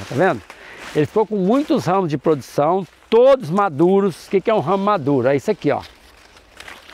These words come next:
Aqui a parte verde, ó, né, do ramo,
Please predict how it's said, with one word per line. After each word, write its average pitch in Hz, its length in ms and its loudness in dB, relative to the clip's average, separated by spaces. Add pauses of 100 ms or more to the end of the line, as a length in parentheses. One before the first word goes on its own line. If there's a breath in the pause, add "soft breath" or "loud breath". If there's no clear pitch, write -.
(1080 loud breath)
Aqui 151 300 -2
a 151 60 0
parte 147 340 -4
verde, 147 480 0
ó, 104 100 -4 (280)
né, 135 160 -2
do 139 100 0
ramo, 143 480 -2